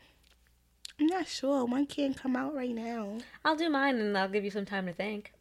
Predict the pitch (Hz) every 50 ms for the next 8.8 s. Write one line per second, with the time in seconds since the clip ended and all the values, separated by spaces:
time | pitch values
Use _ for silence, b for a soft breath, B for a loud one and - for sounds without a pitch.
0 | - 254 254 240 226 208 208 208 B B B B 320 311 - 151 139 156 180 -
1 | - - 269 311 349 381 392 349 339 311 277 269 240 233 226 247 220 208 202 196
2 | 185 180 180 175 170 - - 165 160 156 156 156 156 151 147 151 147 147 147 147
3 | 147 147 151 156 - - - - - 208 240 262 285 302 311 311 311 294 285 254
4 | 240 233 233 226 226 214 - - 214 202 - - - 190 196 196 190 185 185 185
5 | - - - - - 269 247 247 269 269 262 233 226 208 - - - 269 262 -
6 | 269 262 269 262 240 208 208 202 190 185 180 175 180 170 - - B B B B
7 | B B B B 202 196 196 - 233 226 196 214 196 190 185 190 185 185 185 170
8 | - - 180 151 175 160 160 156 156 - - 123 127 139 147 160